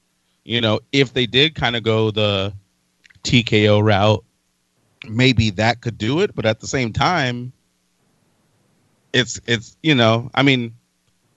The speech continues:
I don't, I don't think it's a, it's a bad idea, but at the same, and, and realistically, but I guess it's one of those things too, where it's like, well, you're still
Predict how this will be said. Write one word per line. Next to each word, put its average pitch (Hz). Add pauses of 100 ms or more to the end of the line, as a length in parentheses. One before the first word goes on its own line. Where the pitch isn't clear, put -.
(680)
I 120
don't, 147 (100)
I 120
don't 131
think 131
it's 113
a, 104
it's -
a 104
bad 101
idea, 104 (240)
but 120
at 98
the 104
same, 110
and, 117 (300)
and 113
realistically, 113
but 110
I 120
guess 113
it's 113
one 117
of 113
those 110
things 113
too, 165
where 110
it's 104
like, 98
well, 101 (320)
you're 117
still 147